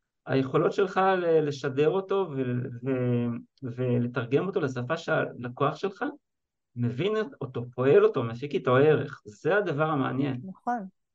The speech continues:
Speaker 1: וזה, אם אתה
Speaker 2: זה
Speaker 1: פעיל,
Speaker 2: כמו
Speaker 1: זה
Speaker 2: הפילטר
Speaker 1: מה שאתה
Speaker 2: הפנימי
Speaker 1: עושה.
Speaker 2: הזה, שזה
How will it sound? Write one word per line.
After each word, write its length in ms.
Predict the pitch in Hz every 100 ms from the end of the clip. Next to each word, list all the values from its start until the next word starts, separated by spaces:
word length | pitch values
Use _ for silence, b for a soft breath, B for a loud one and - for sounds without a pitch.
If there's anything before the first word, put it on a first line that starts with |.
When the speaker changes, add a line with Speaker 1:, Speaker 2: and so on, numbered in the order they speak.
| _
Speaker 1:
וזה, 520 | 120 107 117 110 170 202
אם 180 | 160
אתה 180 | 185 175
Speaker 2:
זה 100 | 175
Speaker 1:
פעיל, 120 | 208
Speaker 2:
כמו 180 | 185 269
Speaker 1:
זה 80 | -
Speaker 2:
הפילטר 360 | - 311 233 294
Speaker 1:
מה 60 |
שאתה 120 | 285
Speaker 2:
הפנימי 360 | 254 240 254 294
Speaker 1:
עושה. 20 |
Speaker 2:
הזה, 260 | 262 190 160
שזה 260 | - 202